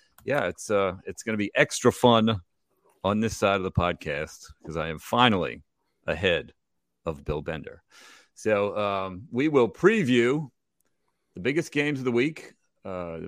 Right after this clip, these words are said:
going through the, the, the viewing windows of, uh, the biggest games of the, the noon window, and then afternoon window, and then the evening window, and then, uh, we'll get into some picks. So, uh,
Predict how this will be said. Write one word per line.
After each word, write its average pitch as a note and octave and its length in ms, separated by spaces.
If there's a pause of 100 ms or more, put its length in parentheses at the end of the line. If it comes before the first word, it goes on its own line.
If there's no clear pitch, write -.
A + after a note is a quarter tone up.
(220)
going A2 260
through A2 300
the, F2 280
the, F2 180
the E2+ 160
viewing C3 440
windows A#2+ 640 (1120)
of, F#2+ 300
uh, F#2 240
the F2 160
biggest A2+ 400
games A2 340
of E2+ 120
the, E2+ 80
the E2+ 160
noon C3 260
window, C3 540 (340)
and D#2 100
then D#2+ 160
afternoon G#2+ 460
window, G2 560
and D#2 100
then D#2 100
the D2 80
evening F#2+ 340
window, F2 420
and D2+ 180
then, D2+ 220
uh, D2+ 180 (440)
we'll E2+ 120
get E2 200
into E2 280
some D2+ 220
picks. - 480
So, E2+ 340
uh, D#2+ 180